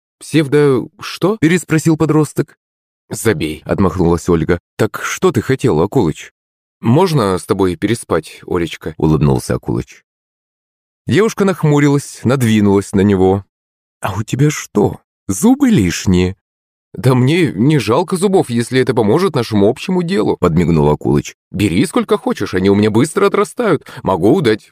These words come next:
пару зубов на память, завтра как раз выпадут". "Блин, псих какой-то", испуганно покосилась на него Ольга и взяла шомпол, продолжая натирать внутреннюю поверхность орудия.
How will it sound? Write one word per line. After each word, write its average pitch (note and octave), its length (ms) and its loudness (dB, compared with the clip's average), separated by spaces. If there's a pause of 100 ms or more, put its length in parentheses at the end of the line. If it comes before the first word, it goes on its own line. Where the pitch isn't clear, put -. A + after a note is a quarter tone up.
пару C3+ 300 2
зубов A2 340 -2
на G#2 100 -2
память, B2 520 -4
завтра E2+ 420 -2
как A2 180 -2
раз E2 200 -2
выпадут". D#2+ 480 -2 (520)
"Блин, - 280 -10 (240)
псих - 340 -6
какой-то", F2 480 -4
испуганно F3+ 500 0
покосилась D3 540 0
на C#3 60 2
него B2+ 280 2
Ольга D3 340 2
и D#3 100 2
взяла G#2 340 2
шомпол, G#2 540 0
продолжая F2+ 640 0
натирать G#2 420 0
внутреннюю F#2 560 0
поверхность C2+ 600 -2
орудия. C2 480 -2